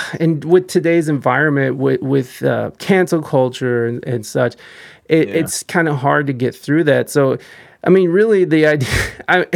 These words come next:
Speaker 1: really just, you have to not be who you are. <laughs>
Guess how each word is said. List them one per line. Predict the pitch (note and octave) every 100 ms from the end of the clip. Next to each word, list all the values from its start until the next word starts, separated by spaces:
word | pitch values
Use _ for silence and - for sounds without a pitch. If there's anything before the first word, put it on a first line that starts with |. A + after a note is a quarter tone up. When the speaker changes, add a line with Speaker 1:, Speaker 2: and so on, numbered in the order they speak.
| D3 - _ _ _ - -
Speaker 1:
really | C#3+ G3+ A#3+ A3+ F3+
just, | F#3 D#3
you | D#3 F#3
have | F#3+ -
to | F#3
not | C#3 G#2+ A#2 C#3 D3 - C3+
be | C#3+
who | C#3+ D3+
you | D3 B2
are. | A#2+ D#3+ G#3 - _
<laughs> | E3